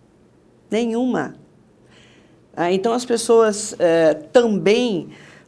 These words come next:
fantasiam esse tipo de coisa. Como um pai e uma mãe militar não percebe que o filho poderia fazer isso? Mas não faz. Qual é o pai e a mãe que vai falar assim, "Não, olha,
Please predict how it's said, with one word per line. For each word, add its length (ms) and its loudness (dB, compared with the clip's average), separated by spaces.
fantasiam 580 0
esse 120 -6
tipo 180 -6
de 80 -6
coisa. 260 -4
Como 460 2
um 60 0
pai 320 2
e 40 0
uma 160 0
mãe 300 0
militar 600 -2
não 200 -2
percebe 560 2
que 80 -6
o 40 -6
filho 220 -6
poderia 340 0
fazer 320 -4
isso? 120 -12
Mas 140 -4
não 100 -2
faz. 400 0
Qual 160 -2
é 40 4
o 60 2
pai 220 0
e 20 2
a 60 2
mãe 140 -2
que 60 -8
vai 80 -4
falar 120 -6
assim, 140 -8
"Não, 120 2
olha, 300 0